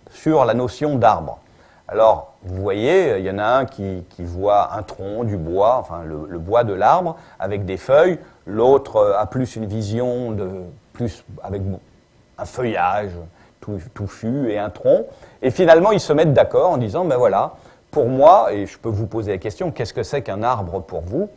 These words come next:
Vous allez me dire, ben, c'est un tronc et, et des feuilles, enfin c'est un tronc, des branches, du bois et des feuilles, par exemple. Hein, ben, c'est ce qui, c'est ce qu'ils finissent par, euh, discuter entre eux, et dire, ben, on va, pour nous, une, un arbre, c'est, euh,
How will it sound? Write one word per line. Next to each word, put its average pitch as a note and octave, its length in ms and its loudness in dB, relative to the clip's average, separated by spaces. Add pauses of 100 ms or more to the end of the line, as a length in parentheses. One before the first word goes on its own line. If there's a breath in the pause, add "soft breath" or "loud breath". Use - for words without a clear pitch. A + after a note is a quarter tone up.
(240 soft breath)
Vous F2 120 -12
allez F2 120 -6
me F2 80 -6
dire, D3+ 200 -2
ben, G#2+ 120 -4
c'est G2+ 180 -12
un F#2 120 -8
tronc C#3+ 340 -6
et, A2 240 -6
et G#2 120 -8
des A#2 120 -4
feuilles, F2+ 220 -8
enfin E2+ 180 -16
c'est G2 140 -14
un G2+ 80 -8
tronc, A2 180 -10
des F#2 120 -6
branches, A2 300 -8
du F#2 120 -10
bois A#2+ 400 -2 (320 soft breath)
et A#2+ 100 -4
des B2+ 140 0
feuilles, E2+ 280 -8 (120)
par F2 120 -8
exemple. G2+ 360 -6 (380 soft breath)
Hein, A2 120 -8
ben, B2 120 0
c'est D3+ 180 0
ce - 80 -10
qui, A2+ 260 -8 (200)
c'est A2 500 -10
ce - 80 -14
qu'ils A2+ 120 -8
finissent A#2+ 300 -6
par, G#2 360 2
euh, E2 220 -4 (360 soft breath)
discuter G#2+ 500 -2
entre G2+ 320 2
eux, A3+ 240 6 (200 loud breath)
et G#2 80 -6
dire, F3+ 140 2
ben, C#3 140 8
on C#3 140 8
va, B2+ 1120 6
pour B2 180 -2
nous, G3+ 300 2
une, C3+ 160 -2
un A#2+ 320 -4
arbre, D3+ 400 0
c'est, A#2+ 380 -2
euh, G2 180 2